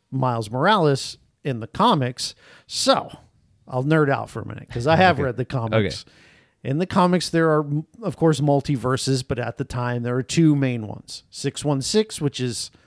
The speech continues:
Speaker 1: what we know as being the main s-, Marvel universe. And then this other one called the Ultimate Universe is where Miles Morales is from. They have a very different Spider-Man,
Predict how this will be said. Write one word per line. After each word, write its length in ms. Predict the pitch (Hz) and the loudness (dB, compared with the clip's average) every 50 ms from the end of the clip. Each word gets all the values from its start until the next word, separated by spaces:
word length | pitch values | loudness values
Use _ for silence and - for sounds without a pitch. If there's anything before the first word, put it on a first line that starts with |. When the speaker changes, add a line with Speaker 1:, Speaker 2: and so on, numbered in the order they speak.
| _ _ _ _ _ _ _ | _ _ _ _ _ _ _
Speaker 1:
what 260 | 139 147 170 165 - | 0 0 0 0 0
we 140 | 165 165 160 | -2 -2 0
know 280 | 156 151 147 143 147 | 2 2 4 4 4
as 140 | 143 139 127 | 2 2 0
being 340 | - - 151 139 135 135 135 | -2 -4 -4 -4 -2 -2 -2
the 80 | 127 123 | -2 0
main 680 | 120 127 131 127 127 127 127 127 127 120 120 110 107 - _ _ _ _ _ _ _ _ _ _ _ _ _ _ _ - | 0 0 0 -2 -2 -4 -6 -6 -6 -6 -8 -8 -10 -14 _ _ _ _ _ _ _ _ _ _ _ _ _ _ _ -14
s-, 140 | - - - - | -14 -14 -14 -10
Marvel 520 | 143 135 156 165 160 151 139 117 127 131 | -4 0 2 4 4 4 4 2 0 0
universe. 580 | 127 127 127 113 107 104 107 - - - - - _ _ _ - - _ _ _ _ - | 2 2 2 2 0 -2 -4 -6 -6 -10 -12 -12 _ _ _ -20 -20 _ _ _ _ -6
And 180 | 131 139 139 | -4 -2 -2
then 140 | 143 135 135 | -2 -2 -2
this 180 | 135 131 - - - | -2 -4 -4 -4 0
other 240 | 180 214 254 247 208 | 2 2 4 4 2
one 240 | 175 156 143 135 131 | 0 0 -2 -2 -4
called 200 | - - 120 104 | -6 -8 -8 -8
the 60 | 120 | -6
Ultimate 460 | - 202 240 254 - - 170 160 147 | -2 0 2 2 2 0 -2 -2 -2
Universe 480 | 135 135 131 127 110 123 127 123 - - | 0 0 0 0 0 0 -2 -2 -2 -4
is 160 | 131 107 - - - | -4 -4 -6 -8 -12
where 280 | - 123 120 127 123 120 | -10 -6 -4 -4 -2 -2
Miles 320 | 120 123 120 120 113 107 | -2 -2 -2 -2 -4 -4
Morales 360 | 123 123 120 117 117 110 - | -4 -6 -4 -6 -6 -8 -8
is 80 | 123 113 | -8 -10
from. 460 | - - 175 175 165 165 156 160 143 - _ _ _ _ _ _ _ | -6 -2 0 2 2 2 0 0 -4 -8 _ _ _ _ _ _ _
They 120 | - 117 123 | -6 -2 -2
have 120 | 127 110 117 | -2 -2 -2
a 40 | |
very 320 | 117 101 95 139 139 131 135 | -6 -2 0 0 2 2 2
different 300 | 131 143 - 151 147 135 | 2 2 0 0 -2 -4
Spider-Man, 800 | - - - 160 151 139 135 131 131 127 123 123 120 139 147 | -2 0 2 2 2 2 2 0 -2 -2 -2 -2 -4 -6 -8